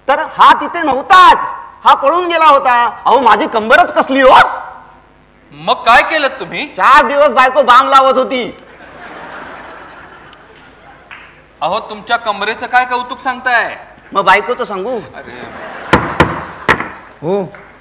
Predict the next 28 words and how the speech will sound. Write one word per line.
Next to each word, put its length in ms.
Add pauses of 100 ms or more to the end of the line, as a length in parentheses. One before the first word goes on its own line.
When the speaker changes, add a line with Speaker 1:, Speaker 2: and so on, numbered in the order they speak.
(140)
Speaker 3:
तुमचं 260
कमरेचं 540
कौतुक 360
झालं 320
असेल 200
ना, 180 (920)
तर 60
तुमच्या 320
पंधरा 360
हजाराबद्दल 500
बोला. 240
Speaker 2:
हा. 420 (220)
Speaker 1:
हा, 180 (300)
तर 140
कुठे 480
होतो 180
मी? 180 (840)
हा, 160
बरोबर. 640
ओ, 260 (560)
तू 60
गप्पा 360
बस. 120 (540)
Speaker 2:
पंधरा 280
हजार, 220
पंधरा 360
हजार. 560
Speaker 1:
हा, 260